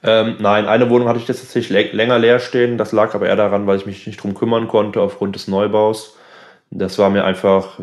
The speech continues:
die Priorität höher, dass ich den möglichst schnell fertig bekomme und vermietet bekomme. Da hatte ich jetzt tatsächlich ein halbes Jahr Leerstand von der Wohnung, weil ich die renovieren wollte. Das halt auch in Eigenleistung, weil die Angebote, die mir vorlagen,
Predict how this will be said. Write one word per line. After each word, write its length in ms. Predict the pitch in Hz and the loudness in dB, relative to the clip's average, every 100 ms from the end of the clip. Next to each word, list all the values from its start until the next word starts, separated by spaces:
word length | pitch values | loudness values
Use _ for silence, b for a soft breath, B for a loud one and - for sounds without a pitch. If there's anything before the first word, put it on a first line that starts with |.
| 92 | -10
die 100 | 90 | -10
Priorität 640 | - 98 92 92 95 90 | -6 -4 -2 -2 -2 -2
höher, 260 | 92 92 90 | 0 0 0
dass 160 | 87 | -4
ich 100 | - | -8
den 260 | - 90 90 | -4 -4 -4
möglichst 320 | 90 98 92 | -6 -8 -8
schnell 160 | 90 85 | -6 -4
fertig 380 | 98 95 95 | -4 -4 -6
bekomme 340 | 95 92 95 92 | -6 -6 -4 -4
und 80 | 87 | -6
vermietet 400 | 82 101 - - | -6 -6 -6 -6
bekomme. 540 | 101 107 101 101 101 B B B B - | -2 0 2 0 -2 B B B B -4
Da 80 | 92 | -2
hatte 100 | 92 | 0
ich 60 | |
jetzt 220 | 185 - | -2 -4
tatsächlich 440 | - - 90 - - | -8 -6 -6 -6 -8
ein 60 | |
halbes 280 | 87 92 90 | -4 -2 -2
Jahr 120 | 92 | -4
Leerstand 540 | 85 90 90 - 90 92 | 0 0 -2 -4 -4 -4
von 140 | 90 | -6
der 160 | 87 85 | -6 -4
Wohnung, 360 | 90 95 95 | -2 0 0
weil 100 | 90 | -2
ich 160 | 87 - | -2 -4
die 420 | 90 87 85 - _ _ _ _ _ - | -6 -4 -6 -10 _ _ _ _ _ 0
renovieren 580 | 104 101 95 110 110 | 2 2 2 4 4
wollte. 460 | 101 104 107 110 104 | 4 4 4 2 2
Das 180 | 101 90 | 2 2
halt 160 | 92 | 2
auch 140 | 92 95 | 2 0
in 80 | 95 | 0
Eigenleistung, 840 | 90 95 98 95 92 92 98 92 | 2 2 2 2 2 0 -6 -4
weil 80 | 90 | -4
die 100 | 90 | -2
Angebote, 440 | 87 95 90 92 | -2 -4 -4 -6
die 100 | 92 | -6
mir 140 | 90 90 | -6 -6
vorlagen, 680 | - 92 87 85 85 85 | -2 -2 0 0 -2 -6